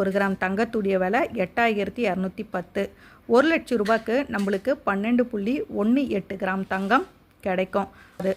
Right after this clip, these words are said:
அதாவது ஒரு சவரமும் அஞ்சு கிராம் தங்கமும் நம்மளுக்கு கிடைக்காது. ஏன்னா இந்த ஒரு லட்சம் ரூபாய்க்கு நம்ம வாங்குகிற தங்கத்துக்கு ஜி எஸ் டி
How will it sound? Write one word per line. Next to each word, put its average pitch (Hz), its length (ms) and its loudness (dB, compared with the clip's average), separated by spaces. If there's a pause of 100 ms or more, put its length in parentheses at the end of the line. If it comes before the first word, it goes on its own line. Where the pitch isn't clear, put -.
(160)
அதாவது 190 340 2 (220)
ஒரு 202 220 0
சவரமும் 202 460 2 (180)
அஞ்சு 196 220 0
கிராம் 190 280 2
தங்கமும் 196 360 -2 (120)
நம்மளுக்கு 190 320 -4 (120)
கிடைக்காது. 190 500 -2 (640)
ஏன்னா 247 280 4 (160)
இந்த 226 120 0 (120)
ஒரு 247 180 2
லட்சம் 240 300 -2
ரூபாய்க்கு 240 420 2 (480)
நம்ம 240 200 4 (100)
வாங்குகிற 262 420 4 (140)
தங்கத்துக்கு 214 540 -2 (240)
ஜி 233 100 -2 (140)
எஸ் - 180 -4
டி 214 60 -2